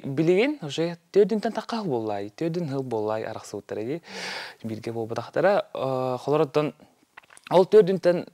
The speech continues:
төрдүн хыл арахсыбыт дьон, ну, булар хадырыгар хам буолу диэн аамын. Улахаңа урбат этим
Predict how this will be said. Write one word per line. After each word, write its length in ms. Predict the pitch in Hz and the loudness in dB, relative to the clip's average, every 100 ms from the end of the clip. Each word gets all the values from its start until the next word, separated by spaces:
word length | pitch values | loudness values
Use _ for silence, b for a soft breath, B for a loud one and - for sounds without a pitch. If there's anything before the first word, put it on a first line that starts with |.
| - | -6
төрдүн 400 | - 175 160 160 | 2 2 2 -2
хыл 260 | 156 147 - - _ | 2 2 0 -6 _
арахсыбыт 720 | - - - 131 123 - 127 123 | -4 -4 -2 -4 -6 -4 -4 -2
дьон, 320 | 123 123 98 - _ - | -4 -4 -6 -18 _ -8
ну, 420 | 127 127 135 131 - | -4 -2 -2 -4 -8
булар 380 | 117 117 120 117 | -8 -2 -2 -2
хадырыгар 400 | 113 113 113 107 | -6 -4 -4 -4
хам 240 | 117 117 | -6 -6
буолу 180 | 107 107 | -4 -6
диэн 220 | 101 101 | -6 -8
аамын. 340 | 98 101 107 - B B B B | -8 -8 -10 -12 B B B B
Улахаңа 380 | 123 117 123 139 | -12 -8 -6 -4
урбат 320 | 123 127 151 | -4 -2 0
этим 300 | 165 185 226 | 2 0 -2